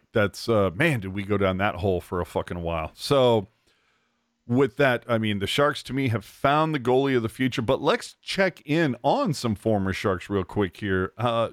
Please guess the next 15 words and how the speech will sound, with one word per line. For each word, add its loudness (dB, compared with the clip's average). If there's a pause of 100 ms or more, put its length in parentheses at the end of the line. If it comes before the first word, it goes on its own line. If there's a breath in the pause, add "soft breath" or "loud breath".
(140)
dude, -2
Timo, 0 (320)
not -2
doing 2
that 2
great 0
in -8
New 2
Jersey, 0
man. 0
You -4
follow 2
the -4
social 0
media. 0